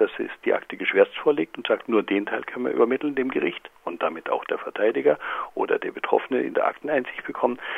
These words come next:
sondern nur hier diese, dieser geschwärzte Teil. Diese Entscheidung trifft jetzt eigentlich immer das Ministerium selber, weil als übergeordnete Aufsichtsstelle des Verfassungsschutzes. Hier im Falle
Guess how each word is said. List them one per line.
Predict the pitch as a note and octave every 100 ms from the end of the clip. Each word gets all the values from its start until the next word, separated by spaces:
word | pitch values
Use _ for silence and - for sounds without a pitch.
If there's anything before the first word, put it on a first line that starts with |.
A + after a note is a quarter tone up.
| - -
sondern | A2 A2 A#2 G#2+
nur | G#2+ A2
hier | G#2 - A2+ G#2+
diese, | - G2+ G#2 F#2
dieser | F2 F#2+ F2+
geschwärzte | - - E2+ - -
Teil. | - D#2 C#2 - - _ -
Diese | C#3 E3+ F3
Entscheidung | C#3+ A#2+ - G#2 C3 B2
trifft | - A#2 - A2+
jetzt | - - - - -
eigentlich | G2 G2 A2+ -
immer | - G#2+ G#2+ G#2 - - - -
das | F2+ -
Ministerium | F2 - G#2+ A2+ G#2 F2
selber, | F2+ F2+ A#2 G2+
weil | E2
als | G#2+ -
übergeordnete | A#2 G#2 F#2 F2+ F2 - -
Aufsichtsstelle | - - - - - - F#2+
des | G2 - -
Verfassungsschutzes. | - - - E2 - D2 - - - - - - - - -
Hier | A#2
im | A2+
Falle | G2 G#2+ G2 F#2+